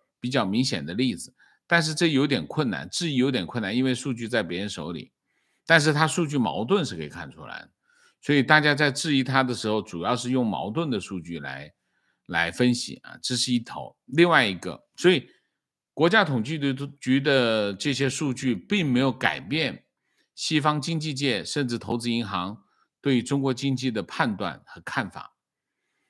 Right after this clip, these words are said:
只有一家机构呼应，谁？瑞银，呃，瑞银在呼应，其他都没有改变，这是第一个。第二个，呃，显然地方债的危机，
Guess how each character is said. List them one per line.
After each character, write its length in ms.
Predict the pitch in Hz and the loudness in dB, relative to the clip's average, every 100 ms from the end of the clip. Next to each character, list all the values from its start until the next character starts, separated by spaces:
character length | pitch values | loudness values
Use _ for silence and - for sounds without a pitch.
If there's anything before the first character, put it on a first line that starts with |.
| _ - | _ -6
只 180 | - | 2
有 120 | 202 135 | 4 4
一 140 | 123 | 2
家 220 | 151 156 | 2 2
机 200 | 143 131 | 2 -2
构 400 | 120 139 110 - _ | -2 -2 -4 -8 _
呼 340 | _ - - 120 | _ -18 -4 0
应， 360 | 127 117 80 - _ _ _ _ _ | 2 0 -4 -16 _ _ _ _ _
谁？ 340 | - 98 92 90 | -14 -8 -6 -6
瑞 260 | 120 120 | -2 0
银， 360 | 90 65 64 - _ | -2 -8 -16 -20 _
呃， 120 | - 95 | -20 -6
瑞 180 | 127 | -2
银 180 | 117 101 | 0 -2
在 160 | 107 95 | -4 -6
呼 220 | - 92 | -8 -10
应， 260 | 92 87 - _ _ _ - | -10 -12 -16 _ _ _ -14
其 220 | - 123 | -6 -6
他 160 | 120 | -4
都 100 | 120 | -4
没 140 | 110 95 | -4 -6
有 60 | |
改 160 | 87 62 | -8 -12
变， 280 | 62 62 - | -12 -20 -18
这 120 | - 101 | -10 -10
是 60 | |
第 160 | 85 80 | -8 -12
一 40 | |
个。 120 | 71 73 | -12 -12
第 180 | 107 | -4
二 180 | 107 85 | -2 -4
个， 160 | 71 53 _ _ _ _ _ _ _ _ _ _ | -8 -20 _ _ _ _ _ _ _ _ _ _
呃， 380 | - 123 127 123 | -2 4 4 4
显 340 | - 131 107 | 2 2 0
然 500 | 104 107 131 156 160 | 0 2 2 0 -4
地 220 | 139 175 151 | -6 -4 0
方 240 | 151 151 | 0 2
债 240 | 147 147 | 2 2
的 100 | 117 104 | 2 0
危 240 | 117 120 | 2 2
机， 460 | 113 123 123 123 | 0 -2 0 -2